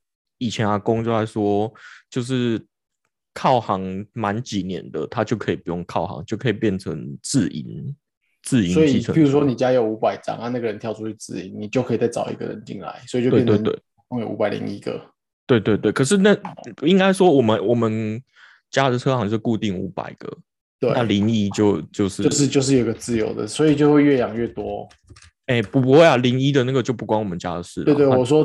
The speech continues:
Speaker 2: 全以基隆市来讲，
Speaker 1: 哦，对，对，对，
Speaker 2: 假设本来只有你们家一家有，
Speaker 1: 对。
Speaker 2: 然后只有五百个，
Speaker 1: 对。
Speaker 2: 可能过十年就变五零一，
Speaker 1: 对，对，对。
Speaker 2: 或是更多。哦。
Speaker 1: 没错，没错，没错。所以就会造成现在计程车很多的问题。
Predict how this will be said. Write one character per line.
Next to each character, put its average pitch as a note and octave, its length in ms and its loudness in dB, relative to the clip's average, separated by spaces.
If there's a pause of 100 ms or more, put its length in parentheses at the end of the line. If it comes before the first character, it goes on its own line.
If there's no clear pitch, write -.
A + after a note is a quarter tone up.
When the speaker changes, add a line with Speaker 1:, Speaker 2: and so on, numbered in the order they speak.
Speaker 2:
全 A#2+ 340 -2 (100)
以 B2 120 -8
基 C3 220 -4
隆 A2 180 -2
市 B2 120 -4
来 G#2 140 -4
讲， A#2 140 2
Speaker 1:
哦， - 80 2
对， B2 80 4
对， A2 160 2
对， G2 160 0
Speaker 2:
假 A2 80 -2
设 C3+ 160 2
本 C3+ 160 0
来 A2+ 140 -2
只 B2+ 80 -2
有 C3 80 2
你 C3+ 40 2
们 A#2 160 -2
家 B2 160 0
一 A#2+ 80 0
家 A2+ 280 -2
有， G#2+ 100 -6
Speaker 1:
对。 G#2+ 220 -12
Speaker 2:
然 A#2 100 -4
后 A2+ 240 -6
只 - 120 -6
有 A2+ 60 0
五 A2 120 -6
百 A2 260 -6
个， - 80 -12 (680)
Speaker 1:
对。 A2 100 -2
Speaker 2:
可 - 20 0
能 B2 80 -2
过 D3+ 120 4
十 C3+ 180 -4
年 A#2 140 -2
就 A#2+ 80 -4
变 B2+ 160 -4
五 G#2 120 -8
零 G#2 180 -10
一， G#2+ 320 -8 (460)
Speaker 1:
对， A#2 160 4
对， A2+ 180 4
对。 G#2+ 80 0
Speaker 2:
或 G2+ 80 0
是 - 80 -2
更 A2 140 -8
多。 A2 100 -8
哦。 - 400 -12
Speaker 1:
没 G#2 140 0
错， A2+ 160 -2
没 F#2+ 160 0
错， - 400 -8
没 F#2+ 160 -6
错。 - 360 -8 (460)
所 - 180 4
以 C3 280 4
就 C3+ 200 4
会 C#3+ 160 8
造 C3+ 220 4
成 G2 240 0
现 G#2+ 140 -2
在 G#2+ 100 -2
计 G#2 160 -6
程 F#2 100 -4
车 F2 160 -6
很 - 180 -10
多 - 280 -12
的 - 240 -18
问 - 240 -8
题。 - 160 -20